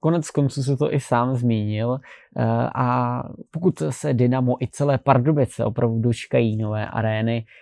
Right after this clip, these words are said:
je to něco, na co třeba myslíš i ty a říkáš si: "Jo, tam bych si chtěl taky dostat a tam bych si chtěl taky zamoderovat na domácích zápasech"?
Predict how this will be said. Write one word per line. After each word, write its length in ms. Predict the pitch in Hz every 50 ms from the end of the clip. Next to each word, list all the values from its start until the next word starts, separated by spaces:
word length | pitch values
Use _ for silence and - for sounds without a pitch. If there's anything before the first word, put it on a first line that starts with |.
| - _ -
je 160 | 127 127 135
to 80 | -
něco, 260 | 226 208 180 - - 170
na 100 | 156 143
co 380 | - - 160 156 156 156 156 -
třeba 240 | - - 147 143 143
myslíš 440 | 147 139 120 - - 139 135 - -
i 120 | - 147
ty 160 | - 147 139
a 60 | 131
říkáš 320 | 127 131 123 139 135 127 -
si: 160 | - - 131
"Jo, 320 | 123 120 123 131 - - - _ _ _ _
tam 240 | 135 135 170 196 202
bych 140 | 226 -
si 160 | - - 175 151
chtěl 260 | - - 170 165 156
taky 240 | 151 131 - - 147
dostat 300 | 143 123 - - 147 -
a 60 | - 135
tam 240 | - 131 127 131
bych 140 | 135 139 -
si 100 | - 139
chtěl 220 | 117 - 156 147 139
taky 240 | 147 - - 190
zamoderovat 560 | 180 190 185 170 156 147 135 135 123 123 117 -
na 100 | 139 135
domácích 460 | 135 131 131 123 123 - 135 131 113
zápasech"? 520 | 117 117 113 - 131 117 - 120 113 113